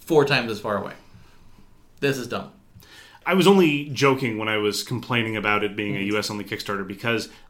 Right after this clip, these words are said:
Speaker 2: as a Canadian consumer, I know how much international shipping charges. And I, too, am completely baffled as to why company, well, I, I understand why they do it because they don't wanna deal with complaining customers
Speaker 1: Right.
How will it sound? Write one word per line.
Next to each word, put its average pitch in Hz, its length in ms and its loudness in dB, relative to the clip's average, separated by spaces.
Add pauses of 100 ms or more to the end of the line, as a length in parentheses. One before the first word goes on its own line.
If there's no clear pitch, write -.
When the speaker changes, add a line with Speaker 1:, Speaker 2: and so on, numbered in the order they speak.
Speaker 2:
as 135 180 2
a - 20 -2
Canadian 120 380 -2
consumer, 117 380 -6
I 127 160 -2
know 131 300 4
how 117 120 -2
much 107 260 -4
international 107 460 -8
shipping 101 300 -8
charges. 101 520 -10 (300)
And 117 640 0 (240)
I, 127 560 4
too, 202 180 0
am 113 200 0
completely 151 640 0
baffled 117 540 0 (460)
as 120 320 0
to 113 400 0
why 113 420 2
company, 117 560 -4
well, 156 100 2
I, 147 120 2
I 175 120 0
understand 220 300 2
why 170 60 6
they 139 120 6
do 135 160 2
it 110 80 0
because 113 220 -6
they 120 80 -2
don't 127 100 0
wanna 117 160 2
deal 113 120 -2
with 107 140 -4
complaining 107 380 -4
customers 104 520 -2
Speaker 1:
Right. 98 120 -8